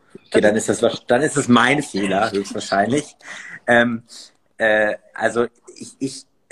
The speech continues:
äh, ich habe so ein bisschen Sorge, wenn wir zum Beispiel wieder so, ähm,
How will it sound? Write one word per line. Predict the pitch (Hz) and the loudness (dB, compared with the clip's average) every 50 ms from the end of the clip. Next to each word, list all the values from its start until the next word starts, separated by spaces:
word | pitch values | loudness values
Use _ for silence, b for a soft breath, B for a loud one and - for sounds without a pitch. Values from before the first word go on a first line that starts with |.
| - - - _ _ | -20 -20 -20 _ _
äh, | - 120 120 - | -4 -4 -4 -2
ich | 139 143 - - 117 | -4 -4 -4 -2 0
habe | 147 151 147 131 | 0 0 2 2
so | 131 | 2
ein | 131 | 2
bisschen | 131 147 143 - 139 117 | 2 2 0 0 -2 2
Sorge, | 113 120 127 139 139 135 | 4 4 4 4 2 0
wenn | 123 120 120 | -4 -4 -2
wir | 117 120 113 | -2 -2 -2
zum | - - 123 | -2 -6 -6
Beispiel | 117 113 - - 113 101 107 | -6 -6 -6 -8 -14 -16 -12
wieder | 101 117 113 120 113 104 | -10 0 4 4 4 4
so, | - 113 110 110 107 110 110 - - - | 4 2 4 4 4 2 0 -2 -4 0
ähm, | 104 101 101 101 101 101 98 | 0 2 2 0 -2 -4 -6